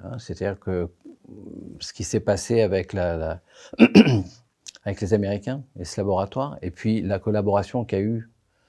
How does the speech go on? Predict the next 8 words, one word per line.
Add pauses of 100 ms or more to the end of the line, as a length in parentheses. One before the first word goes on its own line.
(640)
euh, (160)
entre
les
différents
laboratoires,
euh,
chinois
et,